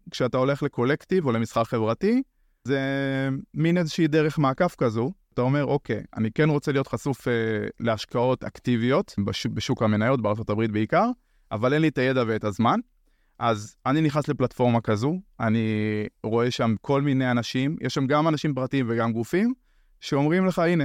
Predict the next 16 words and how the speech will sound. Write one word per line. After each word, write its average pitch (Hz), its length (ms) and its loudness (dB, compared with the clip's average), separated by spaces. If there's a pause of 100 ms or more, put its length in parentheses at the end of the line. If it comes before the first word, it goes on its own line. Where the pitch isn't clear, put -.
(160)
זה 139 160 2
התיק 147 260 0
שלי, 131 320 0 (180)
אני, 135 240 0 (140)
אה, 113 280 0
אעשה 139 260 0
את 127 120 -2
העבודה, 120 580 0 (140)
אני 117 720 0 (280)
אנהל 120 240 0
את 123 80 -6
התיק, 170 260 2 (260)
את - 40 -12
התיק 147 240 -2
האישי 117 220 0
שלי, 151 380 0